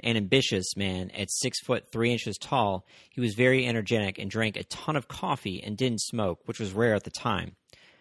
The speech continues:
During World War Two, he had served in the Pacific under Admiral Halsey and had participated in the founding of the United Nations in nineteen forty-five in San Francisco. He had begun his campaign for president in nineteen forty-six, which was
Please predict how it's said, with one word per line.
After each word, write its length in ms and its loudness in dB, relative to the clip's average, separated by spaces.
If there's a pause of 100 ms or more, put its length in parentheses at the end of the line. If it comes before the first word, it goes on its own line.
(200)
During 280 8
World 200 6
War 100 6
Two, 220 4
he 60 10
had 120 6
served 300 4
in 60 2
the 60 -2
Pacific 600 0
under 240 0
Admiral 320 4
Halsey 500 0
and 140 -2
had 100 -2
participated 680 0
in 80 -6
the 80 -2
founding 460 2
of 80 -4
the 80 -2
United 280 0
Nations 480 2
in 160 -6
nineteen 340 2
forty-five 680 2
in 100 -8
San 200 -4
Francisco. 540 -8 (840)
He 140 6
had 120 12
begun 260 8
his 100 2
campaign 420 4
for 120 -4
president 520 4
in 140 -2
nineteen 320 2
forty-six, 600 0
which 140 -6
was 220 0